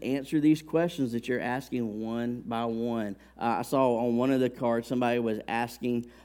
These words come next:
um, what the Bible has to say about this big immigration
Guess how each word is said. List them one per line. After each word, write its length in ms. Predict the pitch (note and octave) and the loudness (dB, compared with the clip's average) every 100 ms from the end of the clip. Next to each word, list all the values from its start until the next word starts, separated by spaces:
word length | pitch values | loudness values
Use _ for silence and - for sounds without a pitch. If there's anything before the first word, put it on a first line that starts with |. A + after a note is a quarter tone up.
| - | -4
um, 280 | A#2 A#2 G#2+ | 0 2 4
what 180 | C3+ | 2
the 80 | C3+ | 2
Bible 420 | A2 A2+ B2+ B2+ | -2 2 2 0
has 240 | B2 B2+ B2 | 0 -2 -2
to 80 | A2+ | -2
say 220 | C3+ B2 | 2 2
about 220 | A#2+ A2 | 2 0
this 140 | B2+ | -2
big 400 | G#2+ B2+ C#3+ A#2+ | 0 4 4 4
immigration 1000 | C3 C#3 C3+ A2+ B2 C3+ D3 - A2 G2+ | 2 4 4 2 2 2 0 -2 -2 -2